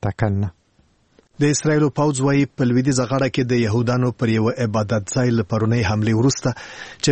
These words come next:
Speaker 2: په نتیجه کې اووه اسرائیلیان ووژل شول او درې نور ټپیان شول، دې سیمې ته یې نن اضافي ځواکونه استولي دي. اسرائیلي پوځ په یو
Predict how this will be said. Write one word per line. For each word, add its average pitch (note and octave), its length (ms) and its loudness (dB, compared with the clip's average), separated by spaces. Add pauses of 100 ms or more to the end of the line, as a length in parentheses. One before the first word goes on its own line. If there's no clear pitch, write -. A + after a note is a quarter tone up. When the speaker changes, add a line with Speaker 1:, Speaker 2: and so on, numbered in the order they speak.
Speaker 2:
په C3+ 140 0
نتیجه C3+ 340 0 (100)
کې C3 120 2 (260)
اووه D3 240 4 (140)
اسرائیلیان A#2+ 580 0
ووژل B2+ 480 0
شول A#2 240 0
او A#2 200 -2
درې A#2 240 0 (100)
نور B2+ 260 0
ټپیان C#3 400 0
شول، A#2+ 160 0 (460)
دې C3+ 100 2
سیمې C#3+ 320 2
ته C3 160 0
یې B2 140 2
نن D3+ 100 2 (160)
اضافي A2 340 0
ځواکونه A#2+ 480 0
استولي A#2+ 440 0
دي. A#2+ 140 0 (500)
اسرائیلي A#2 380 0 (100)
پوځ C3 300 0
په A#2 100 2
یو A2 120 2